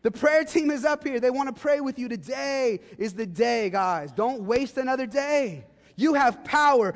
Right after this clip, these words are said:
Oh, that God would light up our hearts so that we could remember the immeasurable greatness of the power that is already at work in us for our good,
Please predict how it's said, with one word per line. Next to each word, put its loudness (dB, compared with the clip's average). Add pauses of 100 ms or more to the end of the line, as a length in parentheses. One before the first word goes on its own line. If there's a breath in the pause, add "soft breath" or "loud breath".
(200 loud breath)
Oh, 6
that 2
God 4
would 4
light 2
up 2
our 4
hearts 0
so -2
that -4
we -4
could -4
remember 0 (400 soft breath)
the 2
immeasurable -2
greatness -8 (280 loud breath)
of 0
the -2
power 0 (160 loud breath)
that -2
is -2
already 0 (160 loud breath)
at 0
work 0 (140)
in -6
us -6 (220 soft breath)
for 0
our 2
good, 2